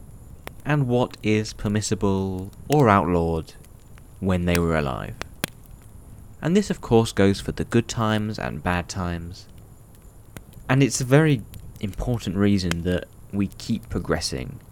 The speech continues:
as a world for a more positive future. For if more positive societies produce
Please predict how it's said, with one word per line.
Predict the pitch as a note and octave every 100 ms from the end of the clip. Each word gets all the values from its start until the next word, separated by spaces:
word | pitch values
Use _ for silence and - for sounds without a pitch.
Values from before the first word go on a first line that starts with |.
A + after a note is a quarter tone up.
| - - - -
as | G#2
a | G#2
world | F2+ E2+ C#2+ G1+ - - - - - - - - - - -
for | - G2+
a |
more | G#2 G2+ -
positive | - G#2 F#2 - D#2
future. | - B1 - - - - - - - - - - -
For | - C3 A#2+ A2+ -
if | G2+ G2+ - - - -
more | G#2+ F#2+
positive | - B2 A2 - G2
societies | - - F2 E2 E2+ F2 E2 E2 -
produce | - D2 E2 D#2+ - -